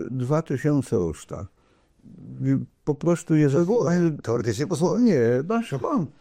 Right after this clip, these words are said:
Speaker 1: Pamiętam, jak, y, wszedł w życie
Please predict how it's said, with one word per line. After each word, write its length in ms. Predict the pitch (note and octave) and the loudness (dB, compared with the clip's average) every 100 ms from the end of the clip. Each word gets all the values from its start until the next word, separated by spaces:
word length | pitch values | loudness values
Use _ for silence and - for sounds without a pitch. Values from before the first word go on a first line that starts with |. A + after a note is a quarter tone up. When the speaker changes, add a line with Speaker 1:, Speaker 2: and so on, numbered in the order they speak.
| _ _ - - | _ _ -14 -4
Speaker 1:
Pamiętam, 600 | D3+ D#3 A3+ G#3 G#3 E3+ | 0 2 2 2 0 2
jak, 300 | F3 F#3 - | 0 -2 -6
y, 580 | C#3+ D3 D#3 D#3+ D3+ C3 | -14 -4 2 2 2 -4
wszedł 500 | - - F#3 E3+ C#3 | -8 -2 0 0 -2
w 40 | |
życie 760 | C3+ E3+ E3 E3+ E3+ E3+ D#3+ | 0 -2 0 0 2 2 0